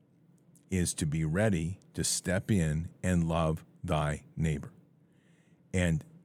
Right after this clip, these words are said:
that means, and I've said this before, make sure you have extra Bibles on hand. Make sure you have extra food that you can share. It doesn't have to be a lot, but you gotta have some. I would definitely have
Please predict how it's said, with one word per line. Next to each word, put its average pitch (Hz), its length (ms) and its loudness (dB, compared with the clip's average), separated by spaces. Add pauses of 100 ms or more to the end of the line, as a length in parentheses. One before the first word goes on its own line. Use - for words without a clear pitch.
(160)
that 101 240 0
means, 104 360 4
and 92 160 -2
I've 87 160 0
said 101 220 0
this 95 160 -2
before, 82 420 -2
make 78 200 0
sure - 180 0
you 85 140 2
have 85 160 0
extra 85 320 -2
Bibles 85 500 0
on 107 160 2
hand. 117 320 2 (1000)
Make 80 140 0
sure - 180 0
you 82 120 2
have 85 160 0
extra 90 300 0
food 110 360 0
that 85 180 -2
you 104 60 0
can 101 140 0
share. - 420 0
It - 40 -12
doesn't 76 220 -2
have 85 100 0
to 90 100 -4
be 98 120 0
a 98 100 2
lot, 98 240 0
but 78 140 -10
you 78 60 -6
gotta 78 180 -2
have - 160 -8
some. 76 360 -2 (920)
I 87 140 2
would 85 400 0
definitely 107 580 2 (840)
have 101 280 2